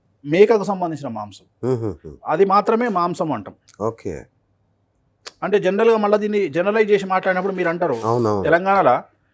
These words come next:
Speaker 1: "అరే ఆడు చికెన్ పెట్టినవరా, మటన్ పెట్టలే" అంటారు.
Speaker 2: అవును.
Speaker 1: అంటే
Speaker 2: అవును.
Speaker 1: చికెన్ పెడితే వేస్ట్, మటన్ పెడితే సూపర్,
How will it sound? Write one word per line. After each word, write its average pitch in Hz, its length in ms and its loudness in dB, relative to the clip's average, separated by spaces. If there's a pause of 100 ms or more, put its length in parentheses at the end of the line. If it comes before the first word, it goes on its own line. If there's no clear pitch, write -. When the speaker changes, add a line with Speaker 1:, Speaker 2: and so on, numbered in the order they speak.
(280)
Speaker 1:
"అరే 202 140 6
ఆడు 208 200 2
చికెన్ 208 240 2
పెట్టినవరా, 226 380 2
మటన్ 202 240 2
పెట్టలే" 190 240 0
అంటారు. 101 280 -8
Speaker 2:
అవును. 95 340 -6
Speaker 1:
అంటే - 180 -6
Speaker 2:
అవును. 110 180 4
Speaker 1:
చికెన్ 214 320 -2
పెడితే 226 200 2
వేస్ట్, 196 320 2 (120)
మటన్ 214 240 2
పెడితే 202 180 4
సూపర్, 147 280 -4